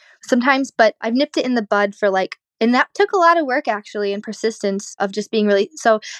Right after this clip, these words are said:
yeah, I, I don't do it so delicately. I'm like, "No." <laughs> Like,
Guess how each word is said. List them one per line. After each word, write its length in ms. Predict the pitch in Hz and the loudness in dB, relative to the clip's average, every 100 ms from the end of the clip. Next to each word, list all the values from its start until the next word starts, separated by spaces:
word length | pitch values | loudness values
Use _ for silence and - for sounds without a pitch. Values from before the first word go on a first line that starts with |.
| - | 0
yeah, 120 | 226 | 4
I, 140 | 226 247 | 2 2
I 60 | 262 | 2
don't 260 | 330 - | 0 -4
do 100 | 262 | -4
it 100 | 262 | -4
so 180 | - 233 | -2 -4
delicately. 580 | 208 196 190 - - - | -2 -4 -4 -8 -8 -6
I'm 120 | 208 | -4
like, 180 | 196 - | -4 -6
"No." 440 | 208 202 185 - - _ _ _ _ _ _ | -2 0 0 -2 -4 _ _ _ _ _ _
<laughs> 60 | 285 359 453 539 - - 427 - | 0 0 -2 -12 -4 2 2 4
Like, 240 | 320 180 | 4 4